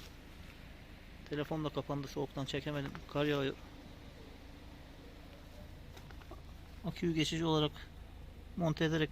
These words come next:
denedim az önce herhangi bir kaçak var mı diye. Şu an için bir kaçak görünmüyor. Yine de kontrollü kullanmak gerekiyor taktıktan sonra.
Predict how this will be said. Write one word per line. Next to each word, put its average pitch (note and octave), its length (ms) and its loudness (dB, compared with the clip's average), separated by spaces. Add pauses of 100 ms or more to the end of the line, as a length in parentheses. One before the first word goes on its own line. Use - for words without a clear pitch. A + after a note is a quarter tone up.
denedim D#3+ 300 10
az C#3+ 120 8
önce C#3 200 6
herhangi C#3+ 280 6
bir C3+ 60 4
kaçak D3+ 340 4
var D#3+ 100 8
mı C3+ 140 4
diye. - 100 0 (960)
Şu D#3+ 180 2
an D#3 80 6
için D#3 220 4
bir D3 60 6
kaçak - 360 2
görünmüyor. D#3 340 6
Yine D3 200 6
de C#3+ 80 8
kontrollü D3 540 6 (1040)
kullanmak C3+ 420 4
gerekiyor C3 420 4
taktıktan - 400 2
sonra. - 240 2